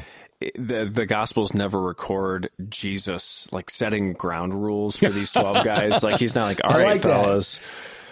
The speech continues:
Speaker 2: Here's what you have to do.
Speaker 1: Y-, yeah, and, and I, is it conceivable that Jesus talked to them about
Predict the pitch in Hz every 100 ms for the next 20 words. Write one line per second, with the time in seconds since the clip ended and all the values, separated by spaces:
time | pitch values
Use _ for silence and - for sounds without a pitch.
0 | - 131 131 147 151 160 170 147 131 135
1 | 143 120 - 190 196 - 156 - 160 -
2 | - - - 135 123 _ _ - 127 120
3 | 117 - 117 104 120 113 107 107 104 82
4 | 107 98 95 92 - _ _ _ _ -
5 | - 98 95 - 117 101 98 90 92 90
6 | 87 - -